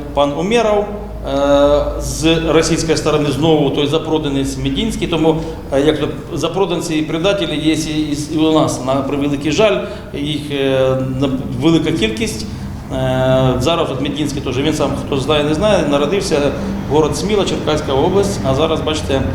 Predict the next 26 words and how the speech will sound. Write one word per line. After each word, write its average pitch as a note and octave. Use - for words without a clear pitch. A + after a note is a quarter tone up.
виступає D#3
на D3
стороні, D3
е, B2
сатани. C#3+
Ну, D#3
то G3
таке. C#3+
Ваша A3+
думка, B2
будуть B3
якісь F3+
зрушення B2+
в C3
напрямку C#3
до, C#3+
хоча D#3
б D#3+
до D#3
припинення D#3
вогню? A#2+
На, C#3+
от C3+
сьогодні B2+
щось -
вирішиться? B2+